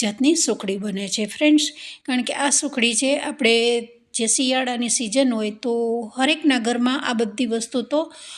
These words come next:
ઉતરાણ આવતી હોય છે તો બી બનતું જ હોય છે, અને શિયાળામાં આ વસ્તુ ખાવાથી આપણે શરીરમાં ગરમાશ રહે છે.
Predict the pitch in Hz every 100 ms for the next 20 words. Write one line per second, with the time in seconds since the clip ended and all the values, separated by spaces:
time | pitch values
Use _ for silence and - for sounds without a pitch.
0 | - 262 269 302 277 240 247 240 240 240
1 | 247 240 240 220 302 294 208 214 226 208
2 | 202 208 208 247 233 226 233 302 285 311
3 | 302 269 254 254 262 - 285 269 269 269
4 | 269 233 226 226 294 349 - - - -
5 | - 269 262 254 247 - 254 233 247 247
6 | 311 - - 220 196 196 190 214 208 214
7 | 214 - 285 302 285 _